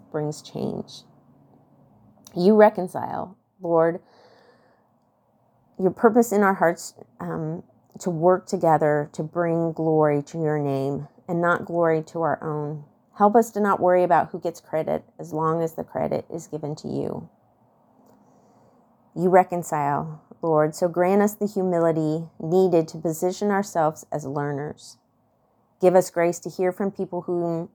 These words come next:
society has deemed less than. And bless us with a vision to look at the oppressed and see them as people to learn from, not just people who need our assistance.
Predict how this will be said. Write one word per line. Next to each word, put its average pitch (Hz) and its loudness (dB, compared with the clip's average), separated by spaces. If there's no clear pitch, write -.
society 180 2
has 165 -8
deemed 156 -10
less 156 0
than. - -14
And 175 2
bless 180 6
us 202 -2
with 196 -4
a 180 -8
vision 165 -6
to 170 -10
look 175 -2
at 214 -4
the 220 0
oppressed 165 -4
and 160 -10
see 175 -2
them 175 0
as - -8
people 170 -10
to 156 -8
learn 156 -4
from, 156 -10
not 208 0
just 240 0
people 185 -2
who 165 -2
need 160 0
our 143 0
assistance. - -12